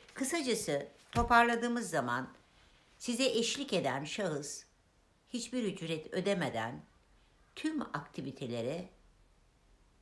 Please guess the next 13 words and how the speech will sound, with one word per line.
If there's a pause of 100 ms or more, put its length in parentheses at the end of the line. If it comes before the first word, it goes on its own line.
(160)
gidebiliyor
sizinle
birlikte. (520)
E, (280)
tüm
yolculukları
neredeyse (480)
hiçbir
ücret
ödemeden (360)
sizinle
birlikte
yapabiliyor.